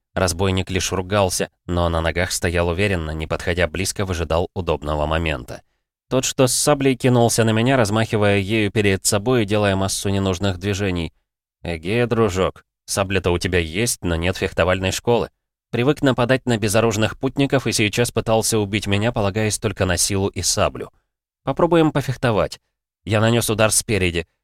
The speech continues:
Разбойник легко его отбил. Серия ударов слева и справа. Не могу достать, даже с учетом, что разбойник не силен в фехтовании.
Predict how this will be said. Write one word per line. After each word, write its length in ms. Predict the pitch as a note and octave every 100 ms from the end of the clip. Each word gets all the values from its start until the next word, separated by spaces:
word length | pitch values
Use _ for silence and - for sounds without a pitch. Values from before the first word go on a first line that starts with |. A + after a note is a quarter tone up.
| -
Разбойник 520 | F2+ E2+ F#2+ F#2 F2+
легко 260 | F#2 - G2
его 260 | F#2 F#2+
отбил. 340 | F2+ F#2 G2+ - _ _ _
Серия 420 | - G#2+ F#2+ F2+ -
ударов 420 | D#2+ E2 F#2 E2+
слева 340 | - F#2 F2+
и 60 | F2+
справа. 440 | - - A2 E2+ - _ _ _ -
Не 160 | A2+
могу 260 | A#2+ B2+ C#3
достать, 500 | C3+ - A#2 F#2+ -
даже 260 | F#2 F#2 F2
с 80 | G2
учетом, 380 | F2 G#2 F2+
что 220 | E2 - F#2
разбойник 560 | F#2+ F2+ G2+ G2+ G2
не 140 | G2+ F#2+
силен 380 | G2+ G2 F#2
в 40 | F2
фехтовании. 800 | - G2 - G2+ F#2+ F2+ F2